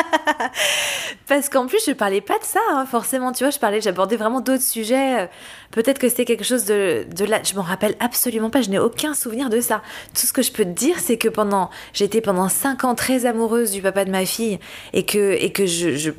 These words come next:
je luttais contre cette, ce désir d'enfant, vraiment, hein, en me, me persuadant, lui disant, alors que lui, on, il en voulait, et que je, je, je me disais non, euh,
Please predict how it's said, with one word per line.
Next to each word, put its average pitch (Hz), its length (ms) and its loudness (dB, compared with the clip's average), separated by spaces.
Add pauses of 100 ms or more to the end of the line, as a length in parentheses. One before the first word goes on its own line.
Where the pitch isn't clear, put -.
(200)
je 160 200 0
luttais 359 720 2
contre 240 320 0
cette, 220 320 -2
ce - 260 -4
désir 226 460 2
d'enfant, 202 400 0
vraiment, 339 400 2
hein, 254 180 0
en 196 60 -2
me, 180 160 -2
me 170 300 0
persuadant, 233 840 2
lui 226 100 0
disant, 196 180 -6 (200)
alors 185 120 4
que 226 100 0
lui, 247 280 2
on, 185 140 0
il 190 160 0
en 170 80 0
voulait, 262 240 2 (560)
et 202 80 0
que 208 180 0
je, 185 300 0
je, 170 120 -6
je 160 200 -12
me 175 100 -6
disais 185 260 -2
non, 277 360 0
euh, 185 180 2